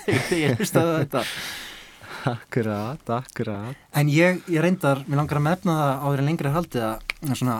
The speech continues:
Speaker 1: ástæðan fyrir að, að því að þú ert hingað komin er ótrúlega sérstæð og skemmtileg bók sem heitir,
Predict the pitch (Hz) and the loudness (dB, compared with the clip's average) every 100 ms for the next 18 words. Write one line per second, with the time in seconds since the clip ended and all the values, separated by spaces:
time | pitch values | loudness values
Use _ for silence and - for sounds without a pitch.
0 | 120 135 - 165 135 143 127 117 113 110 | -2 -4 -2 0 0 0 -2 -2 -2 -4
1 | 123 120 120 117 117 110 107 - 123 131 | -6 -10 -10 -6 -4 -2 -4 -6 -8 -6
2 | 127 123 - 151 151 120 123 127 - - | -4 -4 -2 -2 0 0 0 -2 -4 -4
3 | 147 185 165 160 151 143 135 185 196 - | -4 -2 -2 0 0 -2 -2 -6 -4 -4
4 | 143 131 - - 127 120 - _ _ - | -4 -4 -6 -4 -4 -4 -8 _ _ -8
5 | - 170 165 160 156 - 135 127 - 123 | -2 0 0 0 0 -2 -2 -2 -2 -4
6 | 110 | -4